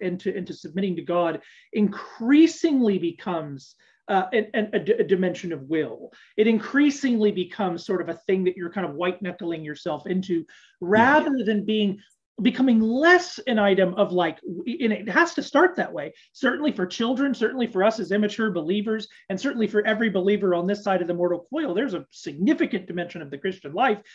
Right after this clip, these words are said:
Speaker 1: that does require self-possession and willpower and s-, being strong-willed and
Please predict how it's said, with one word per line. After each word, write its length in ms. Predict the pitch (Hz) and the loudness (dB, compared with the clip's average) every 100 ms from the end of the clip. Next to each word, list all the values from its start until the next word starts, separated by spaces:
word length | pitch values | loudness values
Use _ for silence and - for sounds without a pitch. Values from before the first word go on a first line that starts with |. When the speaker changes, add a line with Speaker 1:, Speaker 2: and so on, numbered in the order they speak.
| - _ | -20 _
Speaker 1:
that 180 | 214 196 | 2 4
does 300 | 202 214 202 | 6 4 4
require 680 | 214 - _ _ 214 196 240 | -2 -6 _ _ 2 2 2
self-possession 920 | - 185 190 - 220 196 277 - 185 | -2 -6 -6 -4 -6 0 0 0 -6
and 160 | 165 156 | -6 2
willpower 720 | 208 269 269 190 180 160 147 | 4 4 2 -2 0 0 -2
and 80 | 131 | -6
s-, 140 | - - | -8 -6
being 180 | 175 | -6
strong-willed 760 | 175 - 254 269 233 202 175 156 | -6 -4 -2 0 2 2 2 -4
and 140 | 135 | -10